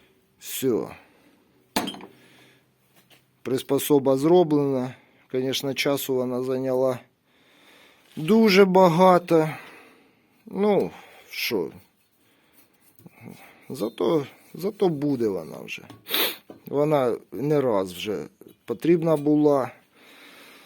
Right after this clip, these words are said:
Все те тягаємо, труби там підкладаємо, то такое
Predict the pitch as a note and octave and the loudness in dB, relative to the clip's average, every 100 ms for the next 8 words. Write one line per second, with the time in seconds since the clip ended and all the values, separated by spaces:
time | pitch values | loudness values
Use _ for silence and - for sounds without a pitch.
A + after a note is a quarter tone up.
0 | - _ _ _ - C#3 B2+ C3 C#3+ B2+ | -20 _ _ _ -2 -2 -2 -2 0 2
1 | D3+ D3 C3+ B2 A2+ G2+ A#2 - - - | 4 4 2 -4 -10 -10 -14 -14 -20 -14
2 | - G3 G#3 F3 E3 D#3+ D3 C#3+ C#3+ C#3 | -2 0 0 0 0 0 -2 -4 -6 -8
3 | - - - - _ _ _ _ _ _ | -12 -20 -20 -20 _ _ _ _ _ _
4 | _ _ _ _ - - - C#3+ B2+ C3 | _ _ _ _ -14 -14 -6 -6 -4 -2
5 | D3 C3+ B2 A#2 B2+ A2+ - _ C3 G#2+ | -2 -2 -4 -8 -10 -14 -18 _ -14 -14
6 | - D3 C3 G#2 F#2+ | -6 -2 0 -2 -8